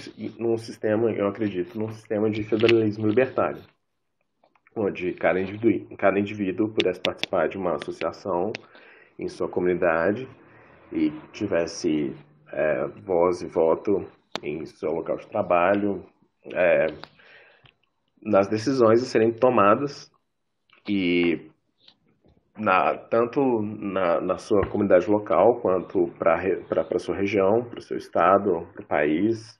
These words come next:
pra objetivos globais, assim. E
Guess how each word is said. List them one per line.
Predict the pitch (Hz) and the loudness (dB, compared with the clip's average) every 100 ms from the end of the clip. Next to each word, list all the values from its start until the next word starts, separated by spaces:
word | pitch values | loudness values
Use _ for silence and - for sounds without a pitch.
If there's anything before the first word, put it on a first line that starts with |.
| _ | _
pra | 80 78 65 - - _ _ | -2 0 -4 -10 -14 _ _
objetivos | - 92 80 - 85 80 - | -12 -8 -8 -6 -4 -6 -4
globais, | 90 87 85 85 101 98 | -2 0 2 2 0 -2
assim. | 71 92 87 - _ _ _ - - - _ _ _ _ _ _ _ _ _ | -6 -6 -6 -10 _ _ _ -20 -20 -20 _ _ _ _ _ _ _ _ _
E | - 104 104 107 104 95 | 2 4 6 6 6 6